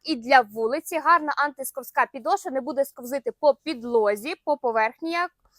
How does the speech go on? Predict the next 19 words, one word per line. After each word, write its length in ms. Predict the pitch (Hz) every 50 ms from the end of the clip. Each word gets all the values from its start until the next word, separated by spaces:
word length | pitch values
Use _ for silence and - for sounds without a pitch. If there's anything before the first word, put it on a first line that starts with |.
| - _ _ _ _ _
е, 360 | 247 254 254 254 254 262 262
для 260 | 220 220 233 320 359
дівчат 460 | 302 339 330 - - 381 370 403 523 - - - _ _ _ _
і 120 | 311 339
для 160 | 262 262 285
хлопців 500 | 277 - 370 370 453 - - - 381 359
можна. 420 | 339 339 339 339 349 339 320 302 - - - _ _ _
Ось 140 | 269 349 -
такі 240 | - 302 311 311 302
єдинорожки 680 | 302 262 294 302 311 311 320 349 381 - - - 262
з 200 | 226 226 294 320
крильцями, 720 | - _ 302 294 311 330 349 330 - 320 277 254 240 220
з 100 | 214 214
вушками 760 | 208 220 262 311 349 381 339 - - - 285 254 247 220 196 - _ _ _ _ _
і 120 | 302 359
з 40 | 339
таким, 420 | - 311 - - 320 311 294 269
е, 500 | 226 254 254 254 254 254 254 247 240 233 - _ _ _ _ _ _ _ _
єдинорожком. 800 | - 262 254 233 277 269 269 302 392 415 - - - 349 330 330